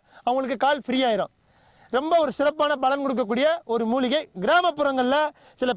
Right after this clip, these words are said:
பெரியவங்கள்ட்ட நான் கேட்டிங்கன்னா இந்த மருத்துவத்தை ப-, இந்த மூலிகையை பற்றி பல அற்புதமான சில விஷயங்களை சொல்லுவாங்க.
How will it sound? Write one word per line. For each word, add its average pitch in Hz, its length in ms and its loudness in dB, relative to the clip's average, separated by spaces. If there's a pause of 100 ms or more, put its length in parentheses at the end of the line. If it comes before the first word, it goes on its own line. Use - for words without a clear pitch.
பெரியவங்கள்ட்ட 294 440 0
நான் 269 140 -2
கேட்டிங்கன்னா 269 340 0
இந்த 240 140 0
மருத்துவத்தை 247 400 -2
ப-, 240 120 -2
இந்த 226 180 0
மூலிகையை 311 340 0
பற்றி 254 240 -4 (360)
பல 247 80 2 (120)
அற்புதமான 294 560 0
சில 254 160 0
விஷயங்களை 269 340 -2
சொல்லுவாங்க. 214 360 0